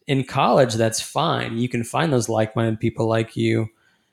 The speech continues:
Um, you're starting to venture out and you realize there's more to this than just, you know, your social status. But when you're young, that social status is kind of everything.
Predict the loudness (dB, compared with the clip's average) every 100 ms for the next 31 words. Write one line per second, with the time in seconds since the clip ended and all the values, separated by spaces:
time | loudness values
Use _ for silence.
0 | -8 -2 -2 0 0 2 2 2 2 2
1 | 0 2 4 4 2 0 0 2 2 0
2 | -2 -4 -2 2 2 2 0 -4 -2 -2
3 | -4 -6 -6 -2 0 0 -4 -8 -10 -8
4 | -6 -6 -6 -4 -2 -4 -6 -4 0 0
5 | 0 -4 -8 _ _ _ _ _ -4 -2
6 | 0 0 2 2 2 0 -2 -2 -2 -2
7 | -2 -2 -2 -6 -4 -2 -2 -2 -4 -6
8 | -14